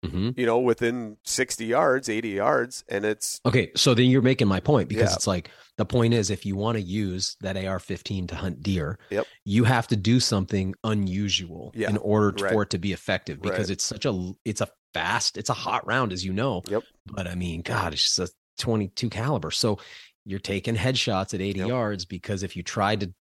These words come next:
Speaker 1: do a, lu-, you know,
Speaker 2: Oh,
Speaker 1: a
Speaker 2: they
Speaker 1: double
Speaker 2: just
Speaker 1: lung
Speaker 2: run,
Speaker 1: shot,
Speaker 2: yeah.
Speaker 1: like, that deer's gonna run forever. And so it's the, you know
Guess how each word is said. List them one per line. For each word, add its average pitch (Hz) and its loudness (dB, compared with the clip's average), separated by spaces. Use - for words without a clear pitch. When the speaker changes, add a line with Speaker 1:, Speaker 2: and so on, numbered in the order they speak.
Speaker 1:
do 101 0
a, 95 0
lu-, 92 -4
you 110 -4
know, 92 -2
Speaker 2:
Oh, 104 0
Speaker 1:
a 98 -2
Speaker 2:
they 104 0
Speaker 1:
double 101 0
Speaker 2:
just 87 -4
Speaker 1:
lung 104 0
Speaker 2:
run, 92 2
Speaker 1:
shot, 92 0
Speaker 2:
yeah. 101 0
Speaker 1:
like, 101 -4
that 104 -4
deer's 110 -4
gonna 110 -2
run 113 -2
forever. 123 -6
And 82 -4
so 98 -2
it's 123 -2
the, 117 2
you 123 0
know 104 0